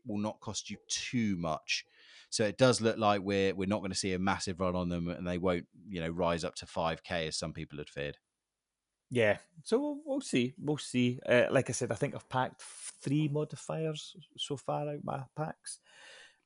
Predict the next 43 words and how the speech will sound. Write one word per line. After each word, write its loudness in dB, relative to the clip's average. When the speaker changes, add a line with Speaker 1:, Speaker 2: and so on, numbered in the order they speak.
Speaker 2:
Used 4
one 4
to -12
complete -4
an -4
S -4
B -8
C, -4
sitting -6
with -8
two. -2
So, -4
yeah, 2
I -12
think -6
they 0
will 0
not, -4
I, -2
like -2
you -8
said, -6
Dan, -6
in -10
the -8
trade -2
in 0
one, 2
I -2
don't -4
think -10
they'll, -6
they'll -10
be -10
that -8
expensive. -12
Speaker 1:
Yeah, -8
which -6
is, -4
which -8
is -6
very 2
good -4